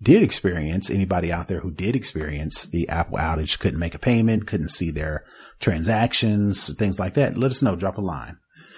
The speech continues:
All right. So the next thing I want to talk about is I O S fourteen point six is causing excessive battery drain. So, uh, multiple I O S fourteen point six users are complaining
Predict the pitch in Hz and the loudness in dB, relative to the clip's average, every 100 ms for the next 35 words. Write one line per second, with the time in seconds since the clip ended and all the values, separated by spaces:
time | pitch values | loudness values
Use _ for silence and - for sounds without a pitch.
0 | - - - 117 113 127 170 - 143 120 | -20 -20 -6 0 2 4 2 6 6 8
1 | 131 165 - 156 151 147 135 143 143 143 | 6 6 6 6 8 8 6 4 4 4
2 | 151 165 - 107 117 113 113 104 - - | 4 2 -2 0 2 4 2 0 -4 -4
3 | 113 123 123 120 - 131 117 - 123 117 | 0 2 2 0 -2 0 0 0 0 2
4 | 101 101 - - 175 117 - - - - | 2 0 -2 2 2 2 0 -2 -2 -8
5 | _ _ - - - - 117 104 117 113 | _ _ -4 -4 -2 0 0 0 0 0
6 | 113 - 95 - 131 127 - 127 117 - | -2 -6 -2 0 2 0 2 2 0 -6
7 | 92 85 101 110 101 101 95 156 165 95 | -8 -4 -2 2 2 0 4 4 6 2
8 | 69 60 - _ - _ - 104 87 73 | 0 -6 -12 _ -20 _ -8 -4 -4 -4
9 | 87 82 131 151 127 110 95 87 90 - | -4 2 2 2 -2 -4 -2 -4 -4 -6
10 | 85 - 90 80 - 87 - 123 131 131 | -8 -6 -6 -6 -8 -10 -2 2 4 2
11 | - 92 92 - 143 143 139 139 | 0 -6 -8 -4 2 4 4 2